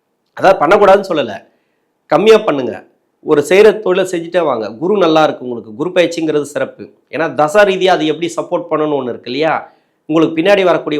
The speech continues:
ஒன்பது வருடங்கள் தான் கொஞ்சம் கஷ்டத்துல தான் இருப்பீங்க. அந்த கஷ்டத்துல இருக்கக்கூடிய காலத்துல பெருசா நீங்க எதிர்பார்ப்பு வேண்டாம், செய்யற வேலை செஞ்சுட்டு வாங்க. இது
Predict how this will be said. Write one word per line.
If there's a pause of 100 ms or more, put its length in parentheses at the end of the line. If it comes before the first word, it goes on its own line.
ஒன்பது
வருடங்கள்
தான்
கொஞ்சம்
கஷ்டத்துல
தான்
இருப்பீங்க. (520)
அந்த
கஷ்டத்துல
இருக்கக்கூடிய (100)
காலத்துல (100)
பெருசா (160)
நீங்க (100)
எதிர்பார்ப்பு
வேண்டாம், (400)
செய்யற
வேலை
செஞ்சுட்டு
வாங்க. (440)
இது